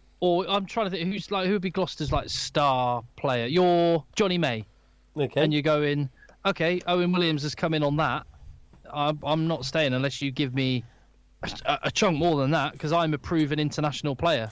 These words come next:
Speaker 2: Yeah, and this is exactly the danger, right? Um,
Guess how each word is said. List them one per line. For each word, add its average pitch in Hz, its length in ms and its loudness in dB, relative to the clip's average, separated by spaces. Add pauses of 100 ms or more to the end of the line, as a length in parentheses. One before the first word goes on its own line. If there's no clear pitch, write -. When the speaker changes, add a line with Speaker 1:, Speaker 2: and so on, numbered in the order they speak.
(100)
Speaker 2:
Yeah, 156 220 12
and 160 100 10
this 190 160 8
is 143 200 2
exactly 139 420 6
the 123 100 4
danger, 139 380 8
right? 107 220 2 (480)
Um, 131 400 10